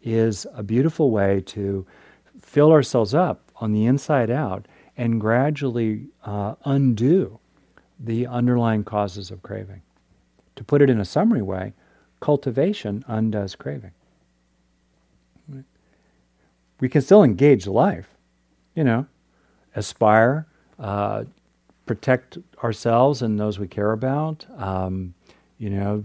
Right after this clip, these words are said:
work things out with other people. But we don't do it on the basis of fear, frustration, and heartache, not at least in our core. You know, red thoughts and feelings and desires may arise in a generally green brain.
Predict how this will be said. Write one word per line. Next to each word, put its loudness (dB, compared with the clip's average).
work -2
things 0
out 2
with -12
other -2
people. -8
But 2
we -2
don't 2
do 6
it 6
on 2
the -2
basis -4
of -6
fear, -2
frustration, -6
and -12
heartache, -10
not 2
at 2
least -2
in -4
our -6
core. -12
You -12
know, -8
red 4
thoughts 2
and -6
feelings 2
and -6
desires -2
may -4
arise -4
in -2
a 0
generally 0
green -8
brain. -14